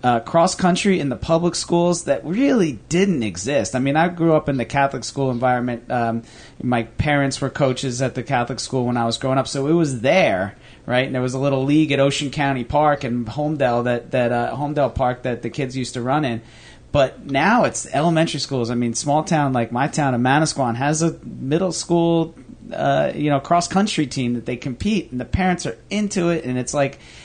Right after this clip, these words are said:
it's cheap, right? You have to kind of throw some uniforms on, and, and, uh, you know, it's, it's, it's the entry cost, uh, you know, the, the, uh, entry cost is low, so that's exciting, and I think that you're seeing a little bit more of it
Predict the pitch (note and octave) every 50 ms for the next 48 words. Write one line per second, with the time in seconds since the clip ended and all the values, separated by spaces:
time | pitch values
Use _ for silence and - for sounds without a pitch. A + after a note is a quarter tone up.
0 | - - - - - - B2 - - - - - - B2 C3+ F3+ G3 - - -
1 | - - - - - B2+ B2+ C#3 F3 G3+ G#3 - - D#3 C#3+ C3+ C#3+ D3+ D#3 D3+
2 | - C#3 - E3 D#3 D3+ D#3 D3 - E3 D#3 D#3 D#3 D3+ C#3+ C#3 D3+ E3 E3 E3
3 | D#3 D#3+ E3 E3 D#3+ D3+ E3 D#3 D#3+ E3 E3+ E3 D3+ C#3 C3+ C3 B2+ C#3 C3+ C3
4 | C3 C3 C3 B2+ C3 C3 - - C3+ C3+ C3+ C3 C3 C3 - - - B2+ A#2+ -
5 | - - C3+ C3 A#2+ A#2+ - - - - - - - - - - - - C3+ C3+
6 | C#3+ D#3 E3 - - D3 C#3+ - - - C#3+ D3 E3 - - - D3 C#3+ C3+ C3
7 | B2 - - C#3 C3+ C3+ C3 B2+ C3 C3 - - C#3+ C3 B2 B2 B2+ B2 B2 B2
8 | B2 B2 B2 - - - - - - - - - - - - D3+ F3 - - D3
9 | - - C#3 C3+ C3 - C3 B2+ A2+ A#2 B2 B2+ B2 A#2+ C#3 D3+ F3 F3 F3 -
10 | D3+ C#3 C#3 C#3+ F3 F#3 - - - - - - - A#2+ A#2+ C#3 D#3 F#3+ G3 F#3
11 | F3 F3 F3 E3+ - A3+ A#3 C4 D4+ D4 A#3 F#3+ - - A3+ A3+ G#3+ G3+ E3 D3+
12 | D3+ F3 G#3 B3+ D#4 D#4 C#4 C#4+ B3+ A#3 G3+ A3+ A3+ A3+ G#3+ - - F#3+ G3 G3+
13 | G#3 G#3 G#3 G3+ F3+ C#3+ B2 A#2 A2+ A2 G2 G2+ F#2+ F2 D2+ -